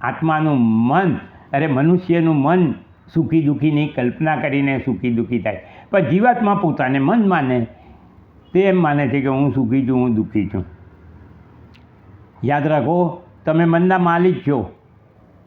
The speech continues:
મનના ગુલામ ના બનો. મનને તમે વશમાં કરી શકો છો,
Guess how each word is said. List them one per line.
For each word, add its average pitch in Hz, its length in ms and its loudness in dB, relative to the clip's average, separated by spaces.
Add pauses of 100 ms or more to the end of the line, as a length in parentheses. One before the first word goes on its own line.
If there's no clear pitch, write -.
(340)
મનના 170 300 2
ગુલામ 151 380 2
ના 131 160 0
બનો. 101 400 -4 (720)
મનને 208 340 2
તમે 240 240 2
વશમાં 202 360 2
કરી 226 260 0
શકો 127 280 -2
છો, 101 180 -8